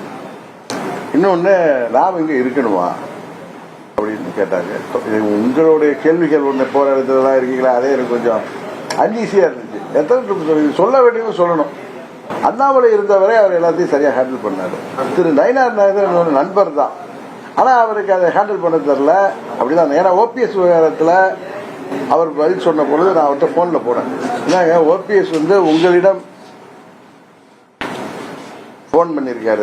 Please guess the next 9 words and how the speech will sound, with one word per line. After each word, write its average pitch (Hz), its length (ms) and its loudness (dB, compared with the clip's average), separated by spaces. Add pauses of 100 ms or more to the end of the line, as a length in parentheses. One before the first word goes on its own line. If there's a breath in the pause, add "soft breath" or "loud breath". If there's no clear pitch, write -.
(120)
ரெண்டு 101 180 -2
முறை, 120 260 2 (1000)
உங்களுக்கு 135 400 2
மெசேஜ் 151 260 0 (100)
போட்டிருக்காரு, 98 600 0 (600)
ஆனா 190 220 2
நீங்க 180 280 -4
இல்லைன்னு 190 400 0
சொல்றீங்களே, 131 400 0